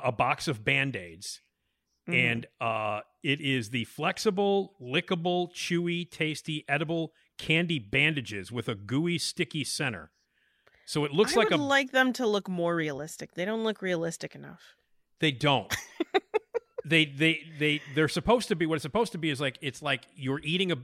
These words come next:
Speaker 1: a used Band-Aid that covered a very bloody wound.
Speaker 2: Yes.
Speaker 1: That's
Speaker 2: Yes.
Speaker 1: the,
Speaker 2: Um,
Speaker 1: that's,
Speaker 2: I'm
Speaker 1: that's
Speaker 2: into
Speaker 1: the
Speaker 2: it.
Speaker 1: pitch.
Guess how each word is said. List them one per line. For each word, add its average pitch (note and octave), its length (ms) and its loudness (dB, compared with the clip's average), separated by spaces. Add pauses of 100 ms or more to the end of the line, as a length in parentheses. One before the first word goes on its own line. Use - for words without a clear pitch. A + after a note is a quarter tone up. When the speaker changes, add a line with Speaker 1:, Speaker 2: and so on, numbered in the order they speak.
Speaker 1:
a C3+ 100 0
used C3+ 400 0
Band-Aid C#3 420 0
that C3 140 -8
covered C3 280 -2
a A#2+ 40 0
very A#2+ 280 0
bloody G#2+ 460 -6 (380)
wound. A2+ 420 -2
Speaker 2:
Yes. - 720 4 (720)
Speaker 1:
That's D3 400 8 (140)
Speaker 2:
Yes. - 80 -20 (180)
Speaker 1:
the, G3 100 4
Speaker 2:
Um, F3 200 2
Speaker 1:
that's, C#3+ 280 4
Speaker 2:
I'm F4+ 120 6
Speaker 1:
that's D#4+ 100 6
Speaker 2:
into D#4 140 4
Speaker 1:
the E4 60 4
Speaker 2:
it. E4+ 180 2
Speaker 1:
pitch. - 80 -20